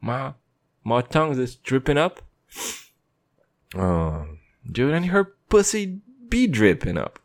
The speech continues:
Oh, fucking, he's still freestyling like he ain't nothing. Shoot you in your head like it's a concussion. Uh-huh. Stole the line from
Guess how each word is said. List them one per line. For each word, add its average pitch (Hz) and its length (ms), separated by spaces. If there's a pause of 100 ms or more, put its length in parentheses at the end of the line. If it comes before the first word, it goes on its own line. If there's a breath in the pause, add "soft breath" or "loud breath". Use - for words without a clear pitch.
(100)
Oh, - 460
fucking, 165 380
he's 185 180
still - 300
freestyling - 680
like 123 200
he 160 100
ain't 151 160
nothing. 156 480 (1040 soft breath)
Shoot - 340
you 185 140
in 170 80
your 165 200
head 165 420
like 143 240
it's 147 180
a 156 80
concussion. 151 800 (260)
Uh-huh. 180 200 (1160)
Stole - 440
the 254 140
line 202 340
from 247 380